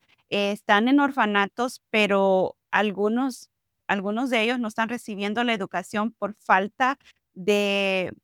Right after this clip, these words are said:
de que podamos proveerles, eh, los maestros que vengan para ello. Bueno, este año de veinte veintiséis nosotros estamos proveyendo maestros como fundación y por medio de patrocinadores,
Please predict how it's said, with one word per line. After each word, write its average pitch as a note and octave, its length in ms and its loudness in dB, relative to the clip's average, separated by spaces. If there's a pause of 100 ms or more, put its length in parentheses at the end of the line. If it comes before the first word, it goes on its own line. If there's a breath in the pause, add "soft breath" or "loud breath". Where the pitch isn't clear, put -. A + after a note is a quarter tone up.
(180)
de A3 280 -2
que G#3+ 180 -4
podamos G#3 520 2
proveerles, G#3+ 1000 -2 (200)
eh, G3 200 -6
los G3+ 220 -2
maestros G3 640 -4
que F#3+ 100 -6
vengan F#3+ 340 -2
para D#3+ 260 -6
ello. - 160 -10 (420 soft breath)
Bueno, G3+ 360 0
este C4 340 0
año C4+ 380 4
de B3 100 2
veinte A3+ 300 -2
veintiséis A3+ 480 -4
nosotros A#3+ 480 -8
estamos G#3+ 580 -4
proveyendo G3+ 800 -2
maestros G#3 1080 -2
como G#3 300 -4
fundación G3+ 840 -2
y A3 60 -4
por G3 220 -4
medio G3+ 380 0
de G3+ 100 -4
patrocinadores, F#3 1160 -4